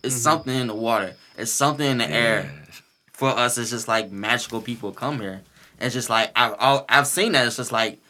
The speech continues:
Speaker 1: no one's really, you know, really supporting us. It's support there. Like,
Speaker 2: Mm-hmm.
Speaker 1: I, like, I didn't see the Force get support. I didn't see M M E get the support. I didn't see Domino Effect get the support. I didn't see all the support, but it's just, like, it's just, like, it never,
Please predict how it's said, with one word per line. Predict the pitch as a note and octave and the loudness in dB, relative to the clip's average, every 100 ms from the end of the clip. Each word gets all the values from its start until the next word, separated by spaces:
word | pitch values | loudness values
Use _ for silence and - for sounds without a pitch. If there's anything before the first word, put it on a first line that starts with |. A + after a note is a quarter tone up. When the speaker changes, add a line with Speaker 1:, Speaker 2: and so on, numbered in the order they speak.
| _ _ | _ _
Speaker 1:
no | B2+ | -2
one's | C#3+ C3 C3 | 0 0 -2
really, | B2+ A2+ F#2+ _ _ _ | -4 -6 -10 _ _ _
you | G#2+ B2 | -8 -2
know, | G#2 F#2+ F#2 | -2 -4 -6
really | A#2 A2 G2+ F#2+ - _ _ | -6 -6 -10 -12 -18 _ _
supporting | - - - A3+ C#3 | -12 -6 0 0 0
us. | G2 - - | -4 -6 -4
It's | C3+ | -2
support | C3+ A#2+ E3+ D3 - | -2 -2 0 0 2
there. | D3+ A2 - _ _ _ _ _ | 2 2 0 _ _ _ _ _
Like, | A#2+ A#2+ A#2 | 2 2 2
Speaker 2:
Mm-hmm. | A#2 C#3 C3+ - | 4 4 4 0
Speaker 1:
I, | A2+ | -4
like, | - _ _ _ _ _ | -4 _ _ _ _ _
I | A#2+ | 0
didn't | B2+ B2 | 0 0
see | B2 | -2
the | A2 | -2
Force | B2+ C3 B2+ | 0 -2 0
get | B2 | -6
support. | - A#2 B2+ A2 | -6 -2 -2 0
I | A2+ | -4
didn't | A2+ | -4
see | B2 A#2 | -6 -6
M | A#2 | -4
M | A2+ A#2 | -2 -2
E | B2 | -2
get | A#2+ | -4
the | A#2+ | -8
support. | - - C3 A#2+ - _ - - | -12 -4 2 2 0 _ -20 -6
I | - | -2
didn't | C3 | -2
see | B2+ B2 | -2 -6
Domino | G#2 C3 C3 B2 | 2 2 2 -2
Effect | C3+ C3 | -2 -4
get | B2 | -4
the | A2 | -8
support. | A#2+ C3 C3 B2 | -8 -4 0 0
I | |
didn't | C#3 C3+ | 0 -2
see | C#3+ C3 | -4 -2
all | C3 C3+ | 2 2
the | |
support, | E3 - F3 B2+ | 2 -4 -4 -2
but | |
it's | A#2 | -4
just, | B2 C3 | -6 -2
like, | A#2+ A2+ - _ _ _ _ _ _ _ - | -2 -2 -10 _ _ _ _ _ _ _ -6
it's | C3+ | -2
just, | C#3 C3 | -2 -2
like, | B2 A#2 - | 0 0 -2
it | A#2+ A#2 | -6 -2
never, | A#2+ A#2 G#2+ G#2 | -2 0 -2 -4